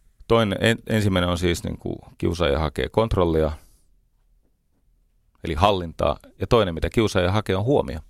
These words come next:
Ja nyt se rangaistus itse asiassa perversillä tavalla antaa huomiota. Se siis johtaa tämmöiseen, niin kuin, myönteisesti vahvistavaan, ö,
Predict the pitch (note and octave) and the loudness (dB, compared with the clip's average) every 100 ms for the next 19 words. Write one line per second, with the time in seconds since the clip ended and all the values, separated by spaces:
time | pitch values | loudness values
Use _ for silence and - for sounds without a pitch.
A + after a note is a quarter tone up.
0 | _ _ - - - - - _ G#2 A#2+ | _ _ -20 -20 -20 -20 -20 _ -4 -4
1 | - C3 B2+ - A#2 D3 F#3 C#3+ G2+ F2+ | 2 2 2 0 2 2 2 2 0 0
2 | - - C3+ C3 - - F#2+ F#2+ E2 - | -8 -8 -6 -6 -2 -2 -2 -2 -4 -6
3 | - C3+ C3 G2+ E2+ - G2 - G#2 G2 | -2 0 2 2 0 -2 -4 0 0 2
4 | F2 E2 - F#2 F2+ - F2 G2 D3 D3+ | 2 2 0 -4 -4 -4 -4 -2 0 0
5 | - - - - - _ _ _ - G2+ | 0 -6 -12 -16 -18 _ _ _ -8 -6
6 | - G2+ F#2+ G#2 G#2+ F#2+ - F2+ G#2 - | 0 0 0 0 0 0 -2 -2 -2 -4
7 | G2 G#2 G#2 G2 G#2 F#2+ _ - _ _ | -4 -4 -4 -4 -4 -4 _ -20 _ _
8 | _ _ _ _ _ _ - C3+ C#3+ G#2+ | _ _ _ _ _ _ 0 2 4 4
9 | F#2+ F2+ - G2+ D3 D3 G#2+ - F2 E2 | 2 0 0 2 2 2 -2 0 2 2
10 | D2 C#2 - - _ _ _ G1+ | 0 -4 -14 -20 _ _ _ -6